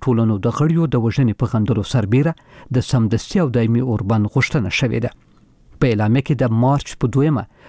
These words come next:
په ننګرهار کې د دریو ښځینه خبریالانو وژنه سخته د اندېښنې وړ بلل شوې ده. له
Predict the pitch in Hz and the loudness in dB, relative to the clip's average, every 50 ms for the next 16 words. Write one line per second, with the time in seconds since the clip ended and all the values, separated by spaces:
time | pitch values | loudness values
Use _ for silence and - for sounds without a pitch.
0 | - - - 139 113 110 107 104 - 107 101 - 131 139 143 - - 156 123 117 | -10 -4 -2 0 0 2 0 0 0 -2 -2 0 0 -2 0 0 -2 -2 0 0
1 | 113 101 - 143 156 160 135 110 - - 127 107 113 120 127 117 - 123 101 110 | -2 -2 0 0 2 2 2 0 0 -2 -2 0 0 0 0 0 0 -2 -2 0
2 | 101 113 110 110 113 110 107 104 104 107 - 127 117 113 - - - 165 151 - | 0 2 2 2 2 2 2 0 0 0 0 2 2 0 0 -2 -2 -2 -2 -2
3 | - 165 127 120 110 110 107 104 104 - - 123 113 107 107 104 98 98 117 113 | -2 -2 0 0 0 0 2 0 0 -2 0 0 2 2 2 0 0 0 0 0
4 | 120 123 120 - - 135 110 110 - - - - _ _ - - - - - - | 2 0 0 0 -2 -2 -2 -2 -2 -4 -6 -8 _ _ -20 -20 -20 -20 -20 -20
5 | - - - - 131 123 | -20 -8 -2 0 0 2